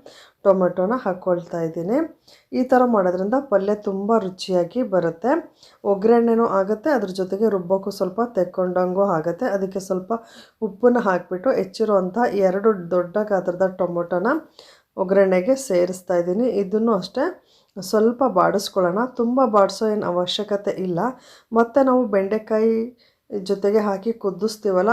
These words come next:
ಅವಾಗೂ ಸ್ವಲ್ಪ ಬೇಯ್ಕೊಳ್ಳುತ್ತೆ. ಈರುಳ್ಳಿ, ಟೊಮೊಟೊ ಬಾಡೋ ಅಷ್ಟೊತ್ತಿಗೆ ನಾವು ಮಸಾಲೆನ ರುಬ್ಕೊಂಬರೋಣ. ಒಂದು ಮಿಕ್ಸಿ ಜಾರಲ್ಲಿ ಸ್ವಲ್ಪ ತೆಂಗಿನಕಾಯಿ ತುರಿ, ಹಾಗೆ ನಿಮಗೆ ಖಾರ ಎಷ್ಟು ಬೇಕಾಗುತ್ತೆ ಅಷ್ಟು ಅಚ್ಚ ಖಾರದ ಪುಡಿ,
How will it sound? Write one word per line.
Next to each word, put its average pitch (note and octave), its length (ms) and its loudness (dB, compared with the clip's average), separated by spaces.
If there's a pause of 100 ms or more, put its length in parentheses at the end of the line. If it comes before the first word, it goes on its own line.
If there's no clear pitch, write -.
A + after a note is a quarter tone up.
ಅವಾಗೂ G3+ 360 2
ಸ್ವಲ್ಪ F#3+ 440 -2
ಬೇಯ್ಕೊಳ್ಳುತ್ತೆ. F3+ 680 0 (1800)
ಈರುಳ್ಳಿ, B3+ 360 4
ಟೊಮೊಟೊ G3 500 0 (220)
ಬಾಡೋ F#3 300 4
ಅಷ್ಟೊತ್ತಿಗೆ F#3 420 -4
ನಾವು F#3+ 200 0
ಮಸಾಲೆನ F3+ 600 0
ರುಬ್ಕೊಂಬರೋಣ. F3 760 -2
ಒಂದು G3+ 180 0
ಮಿಕ್ಸಿ F3 340 -6
ಜಾರಲ್ಲಿ F3 460 0 (480)
ಸ್ವಲ್ಪ G3+ 280 2 (100)
ತೆಂಗಿನಕಾಯಿ F#3 680 0
ತುರಿ, F3+ 280 0 (1120)
ಹಾಗೆ G3 360 4 (520)
ನಿಮಗೆ A3 380 0
ಖಾರ G3+ 280 2 (120)
ಎಷ್ಟು F3+ 280 -4
ಬೇಕಾಗುತ್ತೆ F#3+ 560 -2
ಅಷ್ಟು - 280 -6
ಅಚ್ಚ E3 260 -4
ಖಾರದ F#3 320 0
ಪುಡಿ, A3 260 0